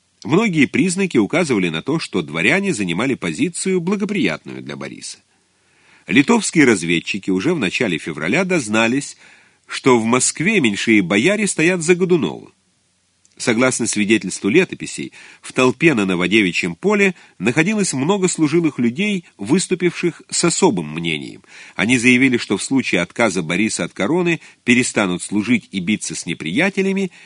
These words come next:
и в земле будет кровопролитие.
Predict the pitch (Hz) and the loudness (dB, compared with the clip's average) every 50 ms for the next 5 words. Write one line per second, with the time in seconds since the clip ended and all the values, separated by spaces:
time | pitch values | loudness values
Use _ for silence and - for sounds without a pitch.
0 | - _ _ _ 147 143 131 117 101 107 123 107 95 98 120 170 196 170 170 185 | -20 _ _ _ 2 4 4 4 4 4 4 4 4 4 4 4 4 4 2 2
1 | 165 180 165 - - - 117 120 120 120 113 - - 101 101 95 90 85 - - | 2 2 0 0 -2 0 2 2 2 2 0 0 0 0 0 0 0 -2 -6 -10
2 | - 60 50 - | -14 -14 -16 -18